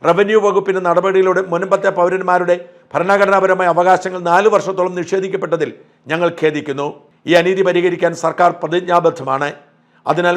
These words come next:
കോടതി ഉത്തരവിന്റെ അടിസ്ഥാനത്തിലല്ല, മറിച്ച് ഭരണഘടനയുടെ വെളിച്ചത്തിൽ ഞങ്ങൾ സ്വമേധയാ ഞങ്ങൾ തെറ്റ് തിരുത്തുന്നതിന്റെ ഭാഗമായി മുനമ്പത്തെ രണ്ടായിരത്തി ഇരുപത്തിരണ്ട് മുമ്പുള്ള തൽസ്ഥിതി തുടരാനുള്ള ഉത്തരവ് പുറപ്പെടുവിക്കാൻ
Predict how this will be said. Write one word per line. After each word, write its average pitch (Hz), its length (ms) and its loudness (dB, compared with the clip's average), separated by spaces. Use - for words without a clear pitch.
കോടതി 190 340 4
ഉത്തരവിന്റെ 180 360 -4
അടിസ്ഥാനത്തിലല്ല, 170 680 0
മറിച്ച് 185 320 0
ഭരണഘടനയുടെ 202 600 0
വെളിച്ചത്തിൽ 175 380 -2
ഞങ്ങൾ 175 160 -2
സ്വമേധയാ 170 500 0
ഞങ്ങൾ 175 260 0
തെറ്റ് 180 260 -4
തിരുത്തുന്നതിന്റെ 180 640 -2
ഭാഗമായി 156 360 0
മുനമ്പത്തെ 190 480 0
രണ്ടായിരത്തി 185 420 0
ഇരുപത്തിരണ്ട് 180 420 -4
മുമ്പുള്ള 170 260 -2
തൽസ്ഥിതി 175 520 0
തുടരാനുള്ള 175 420 0
ഉത്തരവ് 170 280 0
പുറപ്പെടുവിക്കാൻ 170 560 0